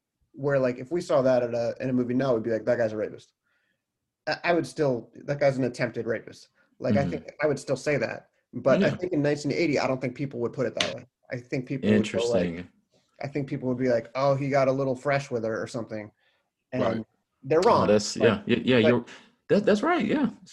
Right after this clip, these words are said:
Speaker 1: but it's so
Speaker 3: Especially
Speaker 1: long
Speaker 3: for
Speaker 1: ago.
Speaker 3: back then, too.
Speaker 1: Yeah, but, but I think the way they handle it, where, um, where Martha intercedes and does this great thing, but they don't, they don't play it up like a movie moment, you know? They don't play it up like,
Speaker 2: Mm-hmm.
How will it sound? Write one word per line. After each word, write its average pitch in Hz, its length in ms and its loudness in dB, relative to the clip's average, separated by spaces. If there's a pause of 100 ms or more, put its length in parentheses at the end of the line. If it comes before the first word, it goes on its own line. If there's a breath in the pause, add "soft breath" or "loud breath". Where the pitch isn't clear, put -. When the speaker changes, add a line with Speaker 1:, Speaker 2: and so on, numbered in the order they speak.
Speaker 1:
but 180 100 4
it's - 140 -4
so 202 100 2
Speaker 3:
Especially - 20 4
Speaker 1:
long 160 340 4
Speaker 3:
for 113 160 2
Speaker 1:
ago. 107 40 -2
Speaker 3:
back 104 300 -2
then, 107 360 -8
too. 95 360 -6 (300)
Speaker 1:
Yeah, 165 100 -4 (200)
but, - 240 2
but 185 140 2
I 175 80 8
think 220 160 -4
the 208 60 0
way 185 140 2
they 160 120 2
handle 180 380 -4
it, 123 200 0
where, 135 500 0 (440)
um, 131 300 0
where 139 120 0
Martha 156 360 2
intercedes 135 720 -4 (460)
and 135 140 0
does 151 160 0
this 139 140 -8
great 139 240 -2
thing, 170 180 0
but 139 160 0
they 139 120 2
don't, 151 460 0 (840)
they 156 140 0
don't 170 240 -2
play 185 160 0
it 151 60 2
up 156 100 0
like 156 140 -6
a 123 40 -2
movie 139 340 0
moment, 110 440 -4
you 127 60 -4
know? 131 140 2
They 131 100 0
don't 139 160 -2
play 151 160 -2
it 131 100 4
up 127 180 6
like, 110 280 6
Speaker 2:
Mm-hmm. 92 260 -2